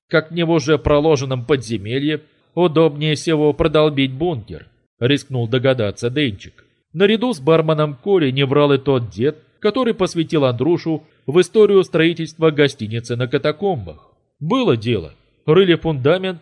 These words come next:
и нашли ход, проделанный монахами-экстравертами в восемнадцатом веке. Думали скрыть и строить дальше –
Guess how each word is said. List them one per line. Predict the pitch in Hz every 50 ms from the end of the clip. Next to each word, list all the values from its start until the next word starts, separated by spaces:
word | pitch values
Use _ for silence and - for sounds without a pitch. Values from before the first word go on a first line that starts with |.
| _ _ -
и | 196
нашли | 196 202 202 180 - 208 233 226
ход, | - - 113 117 123 120 _ _ _ _ _ _ -
проделанный | 170 190 196 170 156 196 185 180 175 165 175 170 156 - _
монахами-экстравертами | - 165 170 170 165 160 143 156 151 143 143 147 143 - - - 117 110 98 98 131 180 180 - 185 175 175 175 165 160 _ _
в | - 175
восемнадцатом | 175 - 180 160 135 123 120 120 120 - - 156 160 165
веке. | 165 190 175 110 82 - 76 - _ _ _ _ _ _ _ _ -
Думали | 156 160 220 233 220 208 202 202 190
скрыть | 190 - - 190 208 202 -
и | 180
строить | 165 - 190 180 180 180 175 160
дальше – | 160 202 214 208 165 104 - - 80